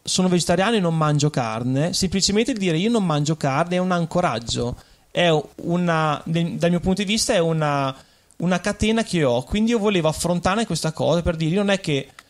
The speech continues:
io non mangio carne, ma posso decidere anche di mangiarla. Volevo rompere questo meccanismo, quindi ho mangiato la zuppa con una, il sapore di pollo è una cosa che sembrava una medicina, perché,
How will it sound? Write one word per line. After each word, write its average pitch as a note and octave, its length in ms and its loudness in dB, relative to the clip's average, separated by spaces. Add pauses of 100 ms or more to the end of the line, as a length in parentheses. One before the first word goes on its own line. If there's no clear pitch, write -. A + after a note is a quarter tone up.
(460)
io G3 240 2
non E3 220 0
mangio D#3 320 2
carne, F#3 520 0
ma G#3 140 0
posso G#3+ 840 0
decidere G3 500 0
anche F3+ 140 -4
di D#3 120 0
mangiarla. C#3 960 -2
Volevo F#3 380 0
rompere G#3 320 0
questo E3 240 -4
meccanismo, D3 460 -2
quindi G3 200 -4
ho F#3+ 40 0
mangiato E3 580 0
la C3+ 140 -2
zuppa C3 460 -6
con D#3 140 -2
una, C#3 300 -2 (680)
il D#3+ 120 -4
sapore F3 320 -4
di F3 100 -4
pollo G3+ 480 0
è D#3+ 100 -4
una D#3+ 160 -6
cosa F3 320 -2
che D3+ 280 -4
sembrava F3 220 -2
una F3 100 -2
medicina, C#3+ 680 -2
perché, E3 340 -6